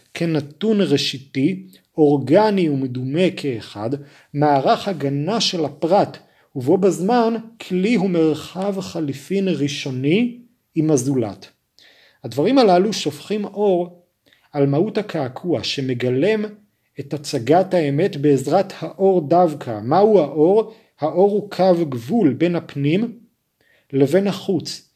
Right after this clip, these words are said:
ומשום כך נוכל להבין את דברי רבי נתן שאומר שהבחירה להתקעקע, זאת אומרת הבחירה לכתוב את האמת בגוף,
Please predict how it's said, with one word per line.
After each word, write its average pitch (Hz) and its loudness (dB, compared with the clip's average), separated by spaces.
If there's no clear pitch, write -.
ומשום 143 -2
כך 214 -4
נוכל 143 -4
להבין 151 4
את 113 -8
דברי 131 -4
רבי 160 0
נתן 196 -4
שאומר 160 -4
שהבחירה 131 -2
להתקעקע, 127 0
זאת 127 -4
אומרת 143 -2
הבחירה 139 -2
לכתוב 165 -2
את 165 -6
האמת 135 -4
בגוף, 123 -4